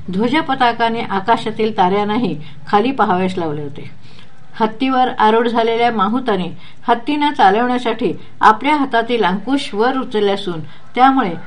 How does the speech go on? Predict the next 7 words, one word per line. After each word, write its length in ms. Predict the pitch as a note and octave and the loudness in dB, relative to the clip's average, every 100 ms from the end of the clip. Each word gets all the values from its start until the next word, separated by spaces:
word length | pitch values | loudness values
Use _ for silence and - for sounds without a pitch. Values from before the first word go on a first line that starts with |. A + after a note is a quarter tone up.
| - F#3+ | -10 -4
वृक्षाप्रमाणे 840 | A3 - D4+ E4+ C4 A#3+ A#3+ A3+ | -4 2 2 2 0 0 0 -2
दिसणाऱ्या 480 | F#3 - A3+ B3 G#3 | -4 -2 0 0 -2
त्यांच्या 400 | G#3 G#3 G#3 F#3 | -2 -4 2 2
हातामुळे 880 | F#3 F#3 A#3 C#4 G3 E3 D#3 - - - | 2 0 2 2 0 -4 -8 -12 -12 0
त्या 140 | B3+ | 4
ठिकाणी 480 | C#4 C#4+ - A3+ A3+ | 4 0 -4 -4 -2
आकाशाला 600 | E3 F3+ A3+ C4+ A3+ F3+ | -2 -2 -4 -2 -2 -2